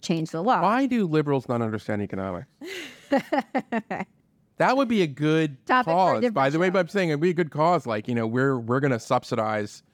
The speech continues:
Speaker 2: online economics courses to, for progressives who don't seem to understand them.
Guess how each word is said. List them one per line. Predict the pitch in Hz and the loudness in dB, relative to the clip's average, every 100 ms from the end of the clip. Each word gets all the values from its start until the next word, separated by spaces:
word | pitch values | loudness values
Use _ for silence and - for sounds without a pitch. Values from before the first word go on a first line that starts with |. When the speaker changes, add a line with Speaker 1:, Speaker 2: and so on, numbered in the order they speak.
| _ _ - | _ _ -2
Speaker 2:
online | 120 131 123 120 117 | 0 2 0 0 0
economics | 120 117 110 123 123 - | -2 0 0 0 -2 -4
courses | 95 95 98 104 | -8 -6 -8 -6
to, | - 101 | -6 -4
for | 113 | -2
progressives | 104 107 127 160 90 82 - | -2 0 0 -2 -8 -14 -10
who | 104 | -6
don't | 110 110 | -2 -2
seem | 113 | 0
to | 104 | 0
understand | 104 101 - 107 101 | 0 -2 -2 -2 -2
them. | - | -6